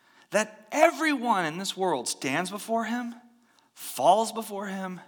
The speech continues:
and is answerable to him.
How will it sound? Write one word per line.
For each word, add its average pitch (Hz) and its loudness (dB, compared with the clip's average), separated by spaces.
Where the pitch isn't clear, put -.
and 117 -8
is 117 -8
answerable 156 0
to 135 -4
him. 107 -8